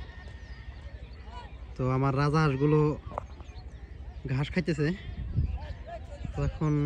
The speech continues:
সকালবেলা ছেড়ে দিয়েছিলাম। তো সকালবেলা আমি কোনো খাবার দেই না। তো দিন ভরে যে এখান দিয়ে আপনার,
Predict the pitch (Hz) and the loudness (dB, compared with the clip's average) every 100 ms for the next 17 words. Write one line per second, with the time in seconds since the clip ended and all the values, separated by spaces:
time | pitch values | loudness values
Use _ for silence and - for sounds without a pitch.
0 | 143 135 127 - - - - 156 170 165 | 4 2 0 -4 -8 -6 0 2 6 6
1 | 160 151 165 156 139 147 160 - - - | 6 6 6 6 4 4 2 0 -4 -2
2 | - - 156 165 156 156 147 143 147 139 | -2 0 2 4 6 6 4 4 2 2
3 | - - - - - - - - - - | 0 2 2 2 -2 -8 -8 -10 -8 0
4 | 151 165 151 147 127 165 - - - 127 | 4 6 8 8 6 0 -2 -4 0 2
5 | 120 160 165 151 147 147 - 147 143 143 | 8 8 8 8 10 12 12 8 6 6
6 | 139 - 135 | 6 10 10